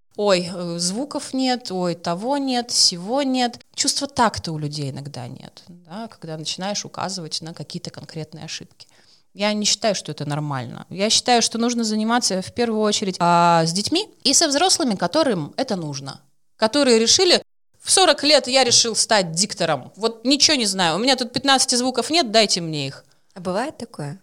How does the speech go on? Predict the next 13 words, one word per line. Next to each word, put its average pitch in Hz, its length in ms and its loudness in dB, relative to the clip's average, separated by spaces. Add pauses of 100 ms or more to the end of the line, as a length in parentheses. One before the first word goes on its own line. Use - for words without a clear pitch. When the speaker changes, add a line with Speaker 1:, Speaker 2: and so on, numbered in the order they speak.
(160)
Speaker 1:
О-, 175 280 -6
ой, 170 120 -2
всякое 170 400 -4
бывает. 143 460 -10
Зачастую 240 720 2 (100)
связано 247 380 2
всё 214 160 2
с 208 80 2
повышением. 190 640 0
Вот 151 100 -8
это 220 140 -6
самое 196 380 2
смешное. 151 440 -6